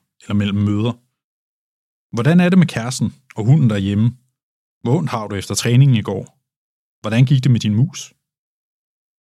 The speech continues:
De små hverdagssamtaler forsvinder, når den ene ikke er på arbejdspladsen mere, og vi skal pludselig ville hinanden, ud over dagligdagens sysler og aktiviteter.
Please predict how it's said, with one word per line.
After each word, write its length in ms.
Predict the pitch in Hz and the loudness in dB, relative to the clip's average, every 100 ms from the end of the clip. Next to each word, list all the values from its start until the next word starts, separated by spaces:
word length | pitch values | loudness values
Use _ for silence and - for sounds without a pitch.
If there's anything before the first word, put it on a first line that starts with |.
| _ _ _ | _ _ _
De 80 | 139 | 0
små 220 | 202 208 | 2 2
hverdagssamtaler 800 | 135 143 170 - 104 - 101 98 | 2 0 0 -2 -4 -4 -6 -8
forsvinder, 420 | - - 123 - 107 _ _ _ - | -8 -4 -4 -4 -10 _ _ _ -2
når 80 | 123 | -2
den 120 | 139 | 2
ene 420 | 139 143 160 151 | 4 6 6 2
ikke 200 | - 127 | 0 0
er 120 | 123 104 | 0 -4
på 100 | 98 | -6
arbejdspladsen 600 | 101 107 - 104 - 101 | -4 -6 -6 -10 -6 -6
mere, 280 | 104 110 113 _ _ _ _ _ _ - | -4 -4 -6 _ _ _ _ _ _ -4
og 100 | 123 | -2
vi 40 | |
skal 160 | 123 127 | -2 -2
pludselig 420 | 156 151 - 123 | 0 0 2 4
ville 200 | 143 185 | 6 6
hinanden, 420 | 117 98 92 95 _ _ _ _ _ _ _ - | 4 0 -4 -8 _ _ _ _ _ _ _ 0
ud 120 | 196 | 0
over 180 | 156 110 | 0 -2
dagligdagens 540 | 107 98 104 104 - | -4 -4 -4 -4 -6
sysler 380 | - 143 - 135 127 _ | -2 0 0 -2 -4 _
og 140 | 117 | -8
aktiviteter. 540 | 110 - 113 - 104 | -6 -6 -8 -8 -10